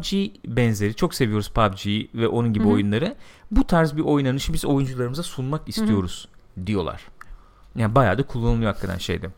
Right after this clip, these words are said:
Speaker 1: İlk, ilk açıklama şu oldu dediğim gibi Bluehole'dan.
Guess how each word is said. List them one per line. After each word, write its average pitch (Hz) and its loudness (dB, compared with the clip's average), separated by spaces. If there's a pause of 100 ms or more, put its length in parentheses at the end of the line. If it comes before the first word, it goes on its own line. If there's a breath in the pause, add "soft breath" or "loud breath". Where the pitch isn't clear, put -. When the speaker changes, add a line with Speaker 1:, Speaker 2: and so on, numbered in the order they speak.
(1040 loud breath)
Speaker 1:
İlk, 269 0 (200)
ilk 370 -2
açıklama 208 2
şu 214 2
oldu 110 4
dediğim 110 0
gibi 95 -6
Bluehole'dan. 104 -4